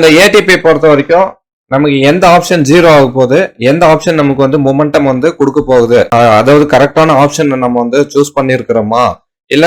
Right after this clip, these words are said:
நமக்கு வந்து அது லாஸ் கொடுக்குமா, இல்லாட்டி ப்ராஃபிட் தருமா அப்படிங்கறத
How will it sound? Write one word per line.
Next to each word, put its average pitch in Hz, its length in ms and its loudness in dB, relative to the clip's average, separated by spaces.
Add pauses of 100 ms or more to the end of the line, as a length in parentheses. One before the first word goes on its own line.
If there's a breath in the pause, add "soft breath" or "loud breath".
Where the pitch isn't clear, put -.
நமக்கு 143 280 0
வந்து 139 140 0 (100)
அது 123 120 0 (100)
லாஸ் 139 200 2 (100)
கொடுக்குமா, 120 380 -2
இல்லாட்டி 139 220 -2 (100)
ப்ராஃபிட் 127 400 -2
தருமா 120 320 -2
அப்படிங்கறத 113 400 -4